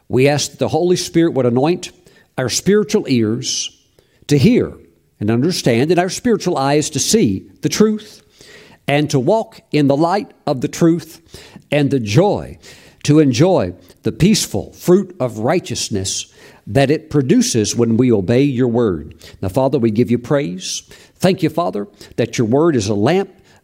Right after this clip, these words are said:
unto our feet. It's a light unto our path. We enjoy walking in the light of your word. Thank you, Father, in Jesus' name. We all agree and say, "Amen." Praise God. Luke chapter nineteen.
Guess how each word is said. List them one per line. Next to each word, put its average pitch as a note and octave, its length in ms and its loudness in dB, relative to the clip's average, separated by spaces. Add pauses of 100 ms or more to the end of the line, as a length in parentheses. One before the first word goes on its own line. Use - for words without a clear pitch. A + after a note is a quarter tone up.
unto A#2 280 -2
our A#2+ 120 -2
feet. E3 440 -2 (340)
It's - 120 -10
a A2+ 80 -2
light E3 400 0
unto C#3 240 -4
our A2 140 0
path. C3+ 420 -4
We C3 160 2
enjoy A2+ 640 0 (120)
walking C3+ 380 -2
in B2 80 2
the A2 100 2
light A#2 220 2
of C3+ 100 0
your E3+ 100 0
word. F#2+ 520 -4 (220)
Thank F#3 320 0
you, F3 80 2
Father, E3 360 -2
in G3 120 -2
Jesus' C#3+ 580 -2
name. E2+ 400 -6 (420)
We - 120 -4
all C#3+ 260 2
agree A#2+ 300 2
and A2 100 0
say, E2+ 380 -4 (600)
"Amen." G#2 560 -2 (280)
Praise E2+ 320 -4
God. - 360 -4 (300)
Luke A3 240 4
chapter G3 320 0
nineteen. F3 680 0